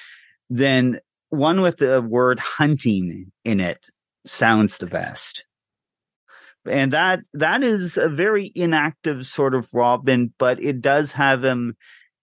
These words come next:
in King Richard's, uh, King Richard is there. King Richard and, and King John's mother, Eleanor, is romantically obsessed with Robin Hood in this play and tries to pretend to be Marian and hit on him.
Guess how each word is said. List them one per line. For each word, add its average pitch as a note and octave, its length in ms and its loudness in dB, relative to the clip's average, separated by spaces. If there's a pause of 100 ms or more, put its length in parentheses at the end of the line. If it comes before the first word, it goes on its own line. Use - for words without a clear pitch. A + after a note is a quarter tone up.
(120)
in D3 260 2
King C#3 240 0
Richard's, A#2+ 1080 -2 (140)
uh, C#2+ 360 -12
King D3+ 180 2
Richard D3 340 0
is B2+ 180 -2
there. A#2+ 480 2 (460)
King G#3 200 0
Richard G#3+ 380 0
and, D#3 320 -2
and C3+ 300 0 (240)
King C#3+ 220 0
John's C3 400 0
mother, A#2 840 0 (140)
Eleanor, A#2 760 2 (140)
is C3 440 -2
romantically A#2 1080 0
obsessed - 680 -2
with G#2+ 180 0
Robin F#2+ 340 2
Hood F#2+ 300 0
in G2 140 0
this G2 160 -6
play F2+ 440 2
and F2+ 220 -2 (580)
tries A#2 320 2
to A2 140 0
pretend B2+ 480 -2
to A#2+ 80 -2
be A#2 120 0
Marian A2 800 0
and F#2 240 -6
hit A#2+ 200 -2
on G#2+ 200 0
him. G#2 360 0